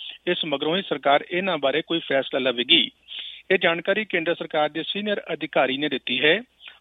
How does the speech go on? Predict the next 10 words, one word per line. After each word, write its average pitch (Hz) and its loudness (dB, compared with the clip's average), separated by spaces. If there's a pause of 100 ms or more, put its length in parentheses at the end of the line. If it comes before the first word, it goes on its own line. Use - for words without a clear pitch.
(120)
ਉਹਨਾਂ 180 2
ਨੇ 196 -2
ਖਬਰ 175 2
ਏਜੰਸੀ 151 -6
ਨੂੰ 185 -8
ਦੱਸਿਆ 156 0
ਕਿ 175 -12
ਕੇਂਦਰ 156 -2
ਸਰਕਾਰ 151 2
ਉਹਨਾਂ 185 0